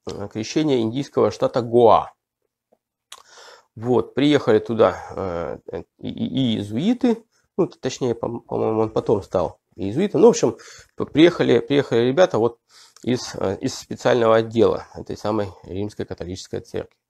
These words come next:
Вот, и, собственно говоря, э, выбрали, выбрали там людей, которые,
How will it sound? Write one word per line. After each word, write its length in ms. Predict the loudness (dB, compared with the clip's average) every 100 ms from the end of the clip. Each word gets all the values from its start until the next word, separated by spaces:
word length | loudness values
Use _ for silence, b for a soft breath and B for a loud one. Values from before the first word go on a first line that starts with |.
| _ _ b b b b b b -18
Вот, 440 | -6 2 4 2
и, 260 | 0 -2 -2
собственно 360 | -2 -4 0 2
говоря, 540 | 4 6 6 4 0 _ _ _ _ _ _ -20 -12
э, 500 | -6 -2 0 2 0
выбрали, 480 | 2 0 4 4 4
выбрали 380 | 2 0 0 0
там 260 | -2 -2
людей, 340 | -2 -4 -4 -4
которые, 760 | -4 -4 -2 0 0 0 -2